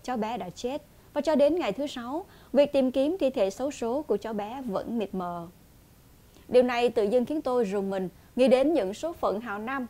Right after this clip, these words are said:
mịt mờ trên đất nước này. Lực lượng cứu hộ bé trai mười tuổi, nạn nhân rơi xuống trụ bê tông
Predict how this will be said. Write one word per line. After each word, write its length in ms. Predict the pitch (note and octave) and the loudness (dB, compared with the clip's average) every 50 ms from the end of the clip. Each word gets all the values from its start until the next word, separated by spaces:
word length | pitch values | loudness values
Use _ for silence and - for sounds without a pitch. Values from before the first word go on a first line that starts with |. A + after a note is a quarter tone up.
| - | -4
mịt 160 | - B3 B3+ | -2 -2 0
mờ 360 | B3 G#3+ A3+ A3 G#3 G#3 G3+ G#3 G3 | 0 0 -2 0 0 0 0 0 -2
trên 260 | - A3 A3 G#3+ G3+ | -2 -2 -2 -2 -2
đất 180 | G3 C#4 C#4+ C#4 | -2 -2 0 0
nước 180 | C4 D#4+ D#4+ | -2 -2 -2
này. 220 | C#4+ G3 F3+ E3+ D#3+ - - - - - - - - - - | -4 -6 -6 -6 -8 -12 -20 -20 -20 -20 -20 -20 -20 -10 2
Lực 140 | B3+ C4+ C4 | 2 4 6
lượng 180 | C4 B3+ A#3 B3 | 6 4 4 4
cứu 160 | A#3 - F4 | 2 -2 -2
hộ 180 | D#4+ C4+ B3+ - | 2 2 2 2
bé 160 | A3+ C4 D4+ | 2 0 -4
trai 300 | - B3+ A#3 A3+ A3+ A#3 | -4 -6 -6 -4 -2 -2
mười 200 | A3 G#3+ G3 F#3+ | 0 0 0 0
tuổi, 360 | - G3+ F#3 F3+ G3 C4+ D#4 - - - | 0 0 0 2 0 0 -2 -6 -10 -8
nạn 280 | - A#3+ G#3 - A#3 B3+ | -6 -6 -4 -2 -2 0
nhân 200 | C#4 C#4+ C4+ B3+ | 0 2 2 2
rơi 180 | A#3 B3+ B3 | 2 2 2
xuống 280 | A#3+ - - C#4+ D#4+ G#4 | 0 0 -2 -2 -2 0
trụ 120 | - A3 - - | 2 0 2 2
bê 120 | G3+ G#3 | 0 -2
tông 340 | G3+ - A3+ A3 G#3+ G#3 F#3+ | -2 -2 -4 -4 -4 -4 -6